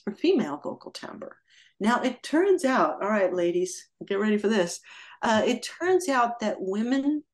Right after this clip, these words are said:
with sexy voices actually have more sex than women with sexy bodies. If sex is measured by the age in which you started, how many partners you've had, how many times you may have cheated, those are measures of your sexual behavior.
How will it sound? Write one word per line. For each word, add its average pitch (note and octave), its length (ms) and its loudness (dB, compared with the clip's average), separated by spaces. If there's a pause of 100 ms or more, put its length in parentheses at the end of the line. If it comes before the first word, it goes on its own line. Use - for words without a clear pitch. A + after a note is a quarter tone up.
(220)
with G#3 180 -2
sexy A#3 500 -6
voices G#3 580 2 (140)
actually F4+ 560 0
have D#4 220 0
more A3+ 280 2
sex - 600 -8
than F3 200 -6
women F#3 300 -2
with F3 100 -8
sexy - 420 -8
bodies. D3 520 -10 (320)
If A#3 280 2 (360)
sex - 560 -2
is - 180 -2
measured F#3+ 480 -2
by D#3+ 240 -4
the - 180 -8
age D#3+ 300 -2
in E3+ 80 -4
which D#3 180 -8
you D#3+ 60 -8
started, A#3+ 540 -2 (200)
how F#3+ 120 -2
many F3 160 2
partners G#3+ 500 0
you've G#3 160 -4
had, F#3+ 420 0 (320)
how F#3+ 100 -2
many E3 140 0
times D#3+ 340 -6
you E3 60 -4
may E3+ 100 -4
have - 180 -10
cheated, G#3 580 2 (480)
those C#4 220 0
are A3+ 40 0
measures F#3 520 0
of D3+ 120 -6
your D#3 140 -8
sexual D#3+ 460 -4
behavior. D#3 600 -8